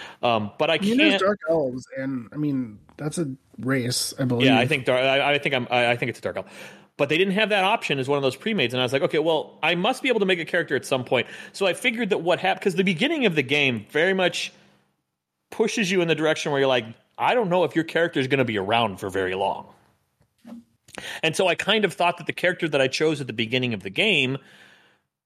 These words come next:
Speaker 1: was going to be replaced by something else, and then I would get to roll a new character. But then I was talking to my friends and like, "No, you can roll it from the beginning." And I was like, "Motherfucker." So I went back and I
Speaker 2: Well
Speaker 1: start-, well, go ahead.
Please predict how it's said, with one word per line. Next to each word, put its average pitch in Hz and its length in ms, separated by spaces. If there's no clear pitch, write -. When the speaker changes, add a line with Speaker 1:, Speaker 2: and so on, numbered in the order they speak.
Speaker 1:
was 147 240
going 170 260
to 170 100
be 160 180
replaced 135 880
by 117 680
something 156 420
else, 131 380
and 143 120
then 151 100
I 151 100
would 143 160
get 139 140
to 135 100
roll 127 260
a 117 40
new 117 120
character. - 560
But 156 160
then 175 160
I 175 80
was 165 120
talking 170 220
to 160 60
my 147 80
friends 180 240
and 151 100
like, 135 160
"No, 156 120
you 135 160
can 139 140
roll 135 220
it - 80
from 120 100
the 113 60
beginning." 107 420
And 117 120
I 117 40
was 113 120
like, 123 80
"Motherfucker." - 600
So 147 120
I 151 40
went 165 200
back 127 300
and 123 80
I 123 60
Speaker 2:
Well 147 80
Speaker 1:
start-, 151 240
well, 147 80
go 135 60
ahead. 113 140